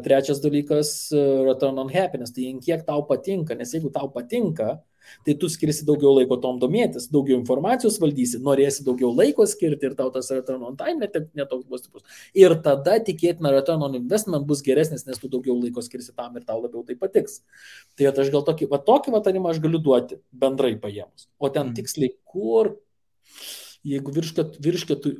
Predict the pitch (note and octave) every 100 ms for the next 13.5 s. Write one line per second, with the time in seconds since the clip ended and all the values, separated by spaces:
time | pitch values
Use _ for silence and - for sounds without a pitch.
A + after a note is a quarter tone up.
0 | B2+ D3+ A3+ - B2 G#2+ B2 A#2+ A#2+ B2
1 | G#2 - A#2+ C3 C3+ B2+ B2+ - E3 E3+
2 | F#3 F#3 C3 - A#2+ A2+ A2+ A2 G#2+ -
3 | _ _ _ _ _ - A#2 A#2+ A2 G#2
4 | G#2 G#2+ G#2+ G2 G#2 A#2 G#2 - G#2 -
5 | - - - _ C#3 D3 C#3 D3+ D3+ G#3
6 | A#3+ A#3 F#3 - C#3 B2+ C3+ A#2+ A2+ A2+
7 | A#2 B2 C3 B2 A#2 G#2+ B2+ B2 A#2+ -
8 | _ _ - C#3+ D3 C4 A#3+ C3 B2 B2
9 | D3+ D3 A#2+ B2 C3 A#2 - _ _ _
10 | _ _ _ B2 B2+ B2+ - C#3 C#3 B2+
11 | A#2+ E3 F#3+ - _ - - - _ D3
12 | - A#2+ B2 A#2+ A#2+ A#2+ A#2+ B2 A#2+ C3+
13 | F#3 G3 F3+ E3